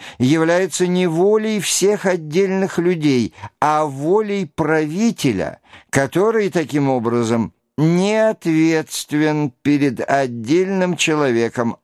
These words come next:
а наоборот, направляет свою волю против этой частной воли, и этому правителю все должны покоряться. Таким образом,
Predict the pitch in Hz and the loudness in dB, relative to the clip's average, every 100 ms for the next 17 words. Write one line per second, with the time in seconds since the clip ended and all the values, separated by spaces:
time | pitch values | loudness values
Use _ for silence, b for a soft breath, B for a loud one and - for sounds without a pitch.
0 | - 175 196 202 196 175 165 127 101 - | -4 -2 0 2 2 2 0 -2 -4 -8
1 | B B 135 170 143 160 175 170 165 143 | B B -2 0 0 0 0 0 0 0
2 | 127 - 123 135 127 135 139 208 233 233 | -2 -4 -2 0 2 2 2 2 2 2
3 | 190 B B - 196 220 240 214 - 135 | -2 B B -2 0 2 2 0 -2 -4
4 | 120 - 135 156 147 139 123 _ - - | -4 -6 -2 0 0 -2 -2 _ -4 0
5 | 175 170 139 - - 123 127 127 135 120 | 2 2 0 -4 -6 -2 0 0 0 0
6 | 113 110 - B B - 175 160 - 156 | 0 -2 -4 B B 0 2 2 0 -2
7 | 156 135 131 123 - 120 127 214 175 151 | 0 0 -2 -2 -2 -2 0 -2 0 0
8 | 113 95 - - - - 143 147 139 120 | 0 -2 -6 -4 -2 0 0 2 0 -2
9 | 98 110 - 95 90 80 65 - - 53 | -2 -4 -4 -4 -2 -2 -6 -8 -10 -12
10 | _ _ _ _ _ _ _ _ - 107 | _ _ _ _ _ _ _ _ -2 -2
11 | 120 143 147 135 135 131 135 | 0 0 0 0 0 0 -2